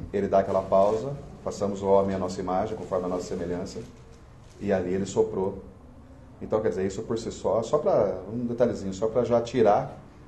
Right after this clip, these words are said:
o ser humano como um todo, toda a criatura humana, vamos dizer assim, de todo o restante da criação. Então já tem uma, uma diferenciação já no início. Então a criação do homem não foi a mesma, apesar de estar junto da criação dos o-, eh,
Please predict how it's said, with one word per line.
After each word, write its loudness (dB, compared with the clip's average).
o -8
ser 2
humano 2
como 2
um 0
todo, 4
toda 6
a 8
criatura 2
humana, 2
vamos -4
dizer -6
assim, -8
de -10
todo 2
o 0
restante -4
da -4
criação. -2
Então 0
já 2
tem 4
uma, 2
uma -4
diferenciação -2
já 4
no 4
início. 0
Então 2
a 4
criação 4
do 2
homem 4
não 2
foi 4
a 8
mesma, 4
apesar 0
de -4
estar 4
junto -2
da -2
criação 0
dos -6
o-, 6
eh, 2